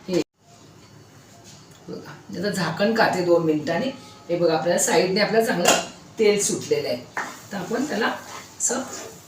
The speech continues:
तरी थोडंसं पाणी टाकलेलं, कारण की आपले मसाले करपू नये म्हणून. मी आता याच्यात थोडंसं एक आपलं पनीर आपलं हे असेल अमूल बटर तर टाकायचं, नाही तर आपलं चांगलं असं मस्त असं,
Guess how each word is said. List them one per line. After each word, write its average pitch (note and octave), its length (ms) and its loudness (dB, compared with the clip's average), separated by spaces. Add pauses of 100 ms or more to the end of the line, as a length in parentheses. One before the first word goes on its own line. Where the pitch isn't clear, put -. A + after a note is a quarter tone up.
(320)
तरी A3+ 180 10
थोडंसं A3 400 4
पाणी G3+ 360 2
टाकलेलं, E3+ 420 2
कारण G3+ 160 0
की C#4+ 80 -2
आपले A3+ 280 4
मसाले A3 380 4
करपू G#3+ 460 4
नये F#3 180 2
म्हणून. C3+ 340 -4 (580)
मी A3+ 80 6
आता B3+ 160 6
याच्यात C4+ 360 8
थोडंसं D4+ 480 10
एक B3 380 6 (340)
आपलं C4+ 420 4 (160)
पनीर C4 300 8
आपलं G#3 320 6
हे F#3 160 6
असेल A#3+ 420 10 (960)
अमूल A#3+ 260 4
बटर B3+ 340 8
तर C#4 120 4
टाकायचं, B3+ 600 4
नाही A3 140 2
तर A#3+ 60 6
आपलं A#3 220 6
चांगलं B3 260 2
असं C4+ 200 2
मस्त C4 280 4
असं, C4+ 240 4